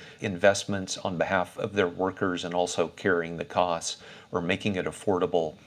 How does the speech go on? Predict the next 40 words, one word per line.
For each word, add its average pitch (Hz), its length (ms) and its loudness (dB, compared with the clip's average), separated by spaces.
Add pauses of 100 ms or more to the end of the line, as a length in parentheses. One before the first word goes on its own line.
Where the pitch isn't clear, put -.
(200)
so - 160 2
that 87 180 -4
the 95 80 0
workers 87 540 -2 (140)
can 98 140 -4
take 95 200 0
advantage 76 480 -2
of - 60 -8
the - 80 -6
programs. - 680 -10 (280)
You 110 80 -2
know, - 20 0
we 117 160 4
hear 127 160 6
from 120 240 0
employers 107 480 2
all 107 140 2
the 107 80 2
time 107 340 -4
that 87 160 -2
the - 80 -10
pace - 400 -2
of 127 160 -2
change 104 460 -4
continues 104 540 -6
to 120 120 -2
accelerate. 76 800 -6 (400)
And 113 80 2
if - 200 0
that's 107 320 6
true, 156 240 2
they're 117 140 2
gonna 104 200 0
continue 104 460 0
to 98 120 0
need 95 340 -4
their 92 180 4
employees 87 720 -2 (220)
learning, 113 460 2 (600)
and 101 440 2